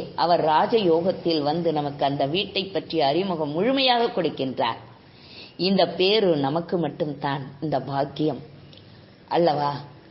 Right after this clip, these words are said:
சுகதாமமாகவும் துக்கதாமமாகவும் மாறுவது இந்த பூமி. இயற்கை சூரியனின் வருகையால் ஒரு நாள் வாழ்க்கை மலர்களுக்கு, ஒரு பிறவி கொண்ட வாழ்க்கை அந்த மலர்கள்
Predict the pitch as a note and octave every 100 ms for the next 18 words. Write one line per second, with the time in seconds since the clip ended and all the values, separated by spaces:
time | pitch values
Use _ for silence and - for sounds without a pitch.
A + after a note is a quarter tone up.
0 | - - - G#3+ A#3 A#3 F3 F3 E3 D#3
1 | D#3 D3+ C#3+ D#3+ E3+ A3+ F#3+ D#3+ D#3 D3+
2 | C#3+ C#3+ C#3 C#3 C3+ C3+ F#3+ F3+ D3+ C#3+
3 | C#3 E3 G#3 E3 A3 C#4 F#3 - - -
4 | - - - - - _ _ G#3+ D4+ -
5 | D4 C4+ A#3 A#3+ B3+ G3+ F#3+ F3+ E3+ E3
6 | A3 A#3 F#3+ E3+ D#3 C3+ E3 F#3 F#3 F3+
7 | E3 D3+ F3+ F3+ F3 C#3+ - - - -
8 | _ _ _ _ _ C#3+ E3+ F#3 G3 E3
9 | C#3+ - G#2+ - - - E3 G3+ F#3 F3
10 | F3 F3+ F3 D3+ C#3+ C#3 B2+ C3 E3+ F3
11 | F#3 C3+ D3+ G3+ A3+ F#3 D#3 F3 E3+ C3+